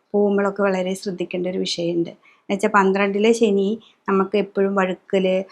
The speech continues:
വീഴ്ച, വാഹനാദികൾ കൊണ്ടുപോകുമ്പോ ഉണ്ടാകുന്ന വീഴ്ചകള്,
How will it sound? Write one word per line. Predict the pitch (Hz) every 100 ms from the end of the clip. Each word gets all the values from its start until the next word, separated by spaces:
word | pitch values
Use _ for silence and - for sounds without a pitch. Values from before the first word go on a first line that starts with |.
| - -
വീഴ്ച, | 190 190 190 - 190 185 190 - -
വാഹനാദികൾ | 190 190 196 196 208 196 196 196 196
കൊണ്ടുപോകുമ്പോ | 202 190 190 190 190
ഉണ്ടാകുന്ന | 185 180 185 180
വീഴ്ചകള്, | 196 175 - 180 175